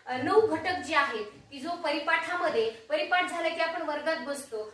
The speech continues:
ते पहिली वर्गासाठी त्याची पहिली तासिका ही ग्राउंडवरच घ्यायची आहे. चार भिंतीच्या आत शिक्षण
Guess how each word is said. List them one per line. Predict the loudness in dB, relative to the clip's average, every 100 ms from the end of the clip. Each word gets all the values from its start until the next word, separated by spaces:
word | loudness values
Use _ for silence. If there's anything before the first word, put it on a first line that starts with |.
| _
ते | -10
पहिली | 0 2 4 4
वर्गासाठी | 4 6 2 4 0 -2 -10 -12 -20 -14
त्याची | -10 -8
पहिली | 0 2 4 4
तासिका | 2 0 -4 -2 -2 -4 -12
ही | 0
ग्राउंडवरच | 2 2 0 -4 -6
घ्यायची | -8 -10 -12
आहे. | -18 -20 _ _ _ _ _ _ _ _ _ _ _ _ _ _ _ -20 _ _ _ _ _ _ _ -12 0
चार | 4 4 2
भिंतीच्या | -4 -4 -4 0 -2
आत | 2 4 4 2 -6
शिक्षण | -10 -8 -6